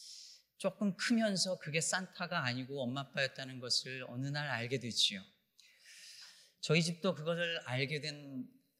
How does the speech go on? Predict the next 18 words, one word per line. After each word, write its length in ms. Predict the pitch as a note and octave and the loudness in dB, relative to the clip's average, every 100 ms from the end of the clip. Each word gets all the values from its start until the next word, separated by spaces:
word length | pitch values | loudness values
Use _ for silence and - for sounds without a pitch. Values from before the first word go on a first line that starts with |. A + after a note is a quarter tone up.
| _ _ _ _ _ _ _ | _ _ _ _ _ _ _
어느 160 | C#3+ D3 | 0 10
시점이 440 | - - F#3 D3+ | 10 10 6 0
있었습니다. 760 | B2+ B2 - A#2+ G2+ G2 F#2+ _ _ _ _ - - - _ _ - | -2 -2 -4 -6 -10 -14 -16 _ _ _ _ -20 -20 -20 _ _ -10
아, 340 | B2+ A#2 A2+ | -4 -4 0
제 380 | - - D3 D3 | 4 6 6 6
딸 200 | D#3+ D3+ | 4 4
아이 280 | C#3 C#3 C#3+ C3+ - - | 4 0 -4 -6 -10 -6
모아가, 800 | C#3 C#3 C3+ B2+ C3 C3+ A2+ G2 _ _ _ - B2 | 0 2 2 2 -2 -4 -8 -14 _ _ _ -12 -4
"아, 80 | |
이게 240 | B2+ A2+ C#3 | -4 4 6
엄마가 960 | A#2 C3+ D3 D3+ D3+ D3 B2+ - - | 6 2 0 2 4 2 2 -6 -14
준비한 480 | - C3+ C#3 D3 C#3+ | -6 -2 0 0 0
거구나"를 560 | C#3 B2 B2+ C3 C3+ C#3 | -6 -8 -6 -4 -4 -6
어떻게 320 | A2+ - - C#3 | -8 -4 0 0
알았느냐면, 880 | A#2+ A2 G2+ G2+ - B2 C3 A2 - - - - - _ | 0 -6 -12 -14 -14 -12 -12 -16 -20 -20 -20 -18 -20 _
엄마가 720 | - B2+ C#3 C3+ C#3 B2 F#2 - _ _ _ _ _ - | 0 2 4 4 4 4 -4 -20 _ _ _ _ _ -8
"From 320 | - F3 D#3+ | 4 6 6
Santa 800 | C#3+ - D#3 D3+ - D3+ D3+ | 4 2 2 0 -4 -2 -2